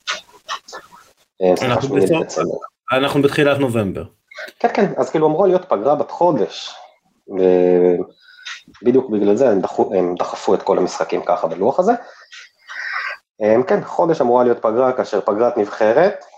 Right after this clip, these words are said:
Speaker 1: ואז פגרת שזרוע, שזה מצחיק לכשעצמו, כי כל הליגה משחקת על מגרשים סינתטיים, אז אני לא יודע מה הם הולכים לש-, איזה פגרת שזרוע צריכה להיות פה.
Speaker 2: אוי,
Speaker 1: לא,
Speaker 2: נכון.
Speaker 1: ברצינות, פגרת שזרוע.
Speaker 2: לא, אני יודע, אני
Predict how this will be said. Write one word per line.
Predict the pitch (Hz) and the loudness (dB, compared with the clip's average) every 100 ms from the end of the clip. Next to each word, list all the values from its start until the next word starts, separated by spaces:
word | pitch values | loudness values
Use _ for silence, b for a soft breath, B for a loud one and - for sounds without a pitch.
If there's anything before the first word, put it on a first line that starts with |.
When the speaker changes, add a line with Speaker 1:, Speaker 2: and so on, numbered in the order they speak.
| B - - | B -20 -4
Speaker 1:
ואז | 110 - | 0 0
פגרת | - 107 120 | 0 2 2
שזרוע, | - 101 113 170 151 | 0 -8 0 2 2
שזה | 143 98 | 0 -2
מצחיק | 92 95 - 113 - | -2 -4 -2 -2 -2
לכשעצמו, | - 110 104 - 170 - | -2 -2 -2 0 2 2
כי | 120 95 - | -2 -4 -4
כל | - 113 113 110 | -2 0 2 2
הליגה | 104 98 95 92 90 92 101 98 | 4 4 2 2 0 -2 -2 0
משחקת | 92 - - - 98 95 | 0 -2 -6 -4 -2 0
על | 92 | 0
מגרשים | 92 - 90 104 | 0 -4 -4 -4
סינתטיים, | - 92 - 127 104 90 | -2 -4 0 2 2 0
אז | 85 | 0
אני | 90 92 | -2 0
לא | 113 | 2
יודע | 139 107 90 | 2 2 -2
מה | 85 | -4
הם | 82 | -6
הולכים | 82 - 87 | -10 -10 -10
לש-, | 82 - - - _ | -8 -10 -12 -14 _
איזה | 104 92 90 - | -4 0 0 0
פגרת | 92 92 | 0 0
שזרוע | 98 92 92 90 - - | -2 -2 0 0 -2 -10
צריכה | 95 - | -4 -2
להיות | 127 95 - | 0 0 0
פה. | |
Speaker 2:
אוי, | 196 - 135 127 101 143 | -2 -2 -2 -2 -2 0
Speaker 1:
לא, | |
Speaker 2:
נכון. | 110 | 0
Speaker 1:
ברצינות, | 98 120 160 113 - | 0 2 0 0 -4
פגרת | 95 135 - | -2 0 -2
שזרוע. | 107 151 175 | -6 -2 2
Speaker 2:
לא, | 190 160 | 2 2
אני | 143 143 | -2 -6
יודע, | 143 160 170 143 117 | -2 2 2 2 -2
אני | - 127 127 | -8 -6 -6